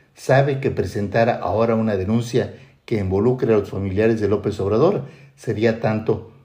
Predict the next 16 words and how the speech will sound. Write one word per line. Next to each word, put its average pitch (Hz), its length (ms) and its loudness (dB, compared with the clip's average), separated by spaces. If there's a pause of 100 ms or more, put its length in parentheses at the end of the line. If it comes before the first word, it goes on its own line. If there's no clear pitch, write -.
(140)
como 98 280 -2
darse 104 400 0
un 95 120 -2
balazo 92 400 -2
en 87 100 -6
el 80 120 -8
pie. 87 380 -8 (920)
El 101 160 0
periodista 110 580 0
sabe 117 200 0
perfectamente 113 1300 0
que 104 180 -2
su 107 140 -4
denuncia 120 600 2
no 117 280 2
prosperaría, 107 920 -2